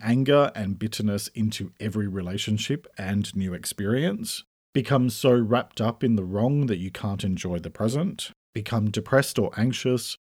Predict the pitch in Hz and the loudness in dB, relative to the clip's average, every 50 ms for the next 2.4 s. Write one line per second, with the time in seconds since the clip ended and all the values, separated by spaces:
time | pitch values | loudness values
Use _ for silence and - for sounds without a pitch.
0 | _ _ 139 139 151 160 147 139 127 117 107 101 101 101 101 117 113 - - 104 | _ _ 4 6 6 6 4 2 2 2 0 0 0 0 0 0 -2 0 -2 -2
1 | 92 87 - - - 98 98 101 104 110 110 92 85 80 - - 107 113 113 - | -2 -2 -6 -6 -4 -4 -2 0 0 0 0 0 -2 -4 -2 -2 -2 -2 0 0
2 | 120 120 120 120 - - - | -2 -2 -2 -2 -6 -10 -10